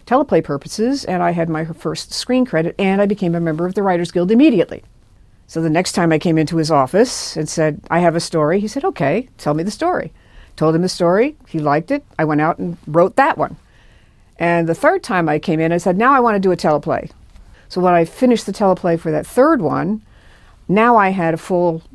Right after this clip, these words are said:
screenplay credit for myself, you know, story and teleplay by. And it was at that time, Dorothy C. Fontana. Uh, my first six credits, basically, were Dorothy C. Fontana.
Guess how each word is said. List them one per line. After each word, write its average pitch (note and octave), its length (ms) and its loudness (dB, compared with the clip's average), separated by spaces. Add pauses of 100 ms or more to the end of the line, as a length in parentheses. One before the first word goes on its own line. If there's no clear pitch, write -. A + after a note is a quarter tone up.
(520)
screenplay G3+ 520 2
credit E3 360 -2
for E3+ 160 -4
myself, D3+ 440 -2
you E3 60 -4
know, D#3 60 -6
story G#3 340 2
and F3 160 -2
teleplay D#3+ 380 -4
by. C#3 480 -2 (500)
And F3 160 0
it F#3 60 2
was F3+ 200 -2 (200)
at F#3 140 0
that C#4 200 0
time, D#3+ 300 -4
Dorothy F3+ 400 0
C. F3 200 -2
Fontana. D#3 600 -6 (580)
Uh, D3+ 140 -4
my D#3+ 160 -4
first - 560 -2 (960)
six - 280 -4
credits, - 500 -4 (260)
basically, D3 560 -8 (140)
were D3+ 400 0 (160)
Dorothy D3 280 -2
C. D3 160 -8
Fontana. E3 520 -8